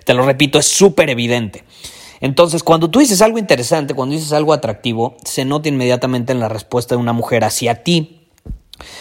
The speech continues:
Y eso te va a permitir entrar en un estado positivo, confiado con esa chava, y de pronto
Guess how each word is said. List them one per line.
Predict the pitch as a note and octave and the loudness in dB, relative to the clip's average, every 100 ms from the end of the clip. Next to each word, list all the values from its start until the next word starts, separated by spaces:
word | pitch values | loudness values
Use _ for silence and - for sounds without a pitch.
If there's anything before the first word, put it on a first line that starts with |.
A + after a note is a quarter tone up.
| - - | -20 -10
Y | - E3+ | 0 4
eso | G#3 - - B2 C#3+ - - - _ | 4 4 -2 -6 -8 -14 -20 -20 _
te | A#2+ | 2
va | C#3 | 4
a | |
permitir | C#3+ C#3+ C#3 D3+ C#3+ | 2 -2 -2 -2 -2
entrar | C3+ C#3+ C#3+ | -2 0 0
en | C3+ | 0
un | C#3 C#3 | 0 0
estado | C3 - C#3 C3 B2+ - _ _ | -2 0 0 2 -2 -8 _ _
positivo, | G3 A#3 G#3 D#3+ D3+ C#3 A#2+ A#2+ C#3 _ _ | 4 4 2 -6 0 2 2 -4 -10 _ _
confiado | - A3 A#3+ - D#3+ C#3 B2+ A#2+ D3 - - - _ _ | 2 2 2 -2 2 4 4 -2 -8 -14 -20 -20 _ _
con | A2+ A2+ | -10 -6
esa | - F#3 | 0 0
chava, | - F3+ B2 B2+ - - | 2 2 2 -2 -8 -10
y | C#3+ | -6
de | C3+ | -4
pronto | - G#3 G3+ D3+ E3+ A#3 | 2 2 2 0 -4 -4